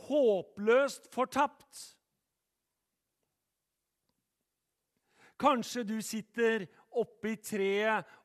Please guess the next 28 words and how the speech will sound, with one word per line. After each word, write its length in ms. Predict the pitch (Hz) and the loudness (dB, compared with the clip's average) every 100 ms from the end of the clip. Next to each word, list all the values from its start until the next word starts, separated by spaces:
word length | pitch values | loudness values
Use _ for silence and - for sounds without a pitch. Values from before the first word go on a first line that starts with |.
| 180 | -12
og 160 | 180 | -10
klorer 540 | - 233 262 190 180 196 | -8 -6 -6 -6 -2 2
deg 140 | 214 208 | 0 2
fast 320 | 208 - - | -2 -2 -14
som 200 | - 208 | -8 -6
Sakkeus 840 | - 214 208 190 202 220 - - - _ _ _ | -2 -2 -2 -4 -2 -4 -8 -18 -20 _ _ _
og 160 | - 185 | -10 -8
tenker, 600 | 233 208 175 - 208 160 - _ _ _ _ _ _ _ _ _ _ _ _ _ _ | -6 -6 -8 -6 -6 -6 -16 _ _ _ _ _ _ _ _ _ _ _ _ _ _
"Hadde 300 | 175 185 131 | -8 -8 -8
jeg 180 | 156 160 | -8 -6
bare 380 | 165 160 123 151 | -4 -6 -8 -14
synda 800 | - - - 196 143 110 101 139 | -16 -16 -12 -12 -12 -16 -14 -12
mindre? 480 | 165 156 165 165 190 147 _ _ _ _ _ _ _ _ _ | -12 -12 -12 -10 -10 -12 _ _ _ _ _ _ _ _ _
Hadde 300 | 214 220 160 | 0 0 0
jeg 180 | 202 226 | 2 4
bare 300 | 226 196 214 | 4 4 0
gått 320 | 208 202 - | -2 -6 -6
i 60 | 220 | -8
kirken 720 | - - 247 214 170 - 233 226 | -8 -8 -6 -6 -8 -8 -6 -2
mer? 300 | 226 254 208 - _ _ _ _ _ - | -2 -2 -6 -16 _ _ _ _ _ -4
Og 140 | 208 | 0
hadde 260 | 226 208 151 | 2 0 0
jeg 240 | 208 196 | -2 0
bare 520 | 156 240 214 170 190 254 | 4 6 6 4 0 -2
ikke 320 | - - 220 | -8 -10 -8
presset 480 | - 254 - 233 208 | -2 -2 -2 -10 -8
penger? 400 | - 226 202 226 | -4 -2 0 2
Og 160 | 247 | 2